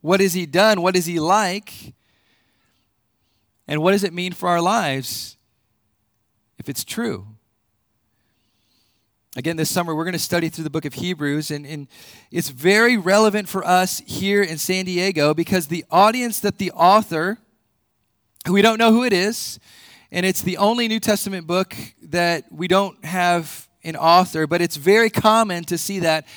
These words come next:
in the Old Testament. He is writing most likely to urban Christians, to urban Christians, people who lived in a city, who lived in a very pluralistic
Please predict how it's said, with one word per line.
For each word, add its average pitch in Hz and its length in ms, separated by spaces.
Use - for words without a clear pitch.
in 185 160
the 185 140
Old 170 180
Testament. 165 560
He 208 140
is 160 120
writing 165 720
most 208 320
likely 190 380
to - 280
urban 220 580
Christians, - 920
to 156 180
urban 233 260
Christians, - 720
people 220 240
who 202 120
lived 208 440
in 220 100
a 214 60
city, 208 320
who 208 140
lived 196 320
in 208 140
a 185 80
very 190 260
pluralistic 214 1200